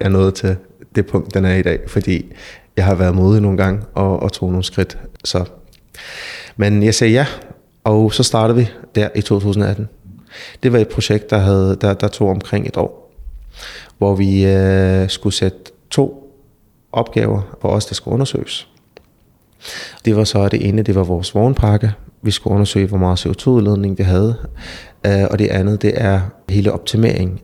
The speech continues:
af vores ruter. Den måde, vi kører, øh, ud til kunderne på. Den rækkefølge, vi kører ud til kunderne på. Den måde, vi deler ruterne op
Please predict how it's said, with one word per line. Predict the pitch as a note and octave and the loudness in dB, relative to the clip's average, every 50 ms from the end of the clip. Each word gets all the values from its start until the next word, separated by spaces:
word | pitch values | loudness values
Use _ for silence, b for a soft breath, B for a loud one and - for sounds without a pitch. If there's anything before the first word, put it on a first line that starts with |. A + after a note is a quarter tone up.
| _ _ - | _ _ -2
af | G#2 F2+ | 0 0
vores | F2+ F2 E2+ F#2 - - - - - | 2 0 0 -2 -4 -6 -10 -6 -2
ruter. | G#2 F2+ E2+ F2+ F#2 F2+ - - - - - G2+ F#2 F2 - - _ _ _ _ _ - - _ _ _ _ _ _ _ - - | -2 0 0 0 -2 -2 -4 -8 -16 -20 -20 -20 -20 -20 -20 -20 _ _ _ _ _ -20 -20 _ _ _ _ _ _ _ -6 -2
Den | G#2 G2 F#2+ | 0 2 2
måde, | F#2 F#2+ F#2 | 2 2 2
vi | F2 G2 | 0 -2
kører, | - - - F#2+ F#2 F2+ F2 F2+ - - - - - - - | -4 -2 0 0 0 0 -2 -4 -8 -14 -20 -20 -6 -2 0
øh, | G2 F#2+ - | 0 0 0
ud | F2+ F#2+ F2+ | 0 -2 -2
til | - - G2 | -2 -4 -4
kunderne | - - F2 F2+ F#2 G2 | -4 -4 -4 -2 -2 -2
på. | F#2 - - - - - | 0 0 -2 -2 -2 -2
Den | - G2 F#2 F2+ | -2 -2 0 0
rækkefølge, | F#2+ F2+ F#2+ G#2+ G#2 G#2+ - - - F2 E2+ F2+ F2+ | 0 0 0 0 0 0 0 -2 -2 0 0 0 -2
vi | F2+ | -2
kører | F#2 - - F2+ | -4 -4 -6 -6
ud | - F#2+ F#2+ | -4 -6 -6
til | - G2+ | -6 -8
kunderne | - - F2 E2+ - F2+ | -6 -6 -6 -4 -6 -6
på. | - - - - - B B B B B B B B - | -8 -10 -12 -12 -16 B B B B B B B B -2
Den | - G2+ F#2+ | 0 2 2
måde, | F#2+ F#2+ F#2+ | 2 2 2
vi | F#2 G2 | 2 0
deler | - - G2 F#2+ F2+ F#2+ F#2+ | 0 0 2 2 2 2 0
ruterne | F#2+ - G#2 G2 G2 G#2+ G#2 G2+ - - | 0 -2 -2 0 0 2 0 0 0 0
op | G2 F#2 - - | 0 -2 -2 -6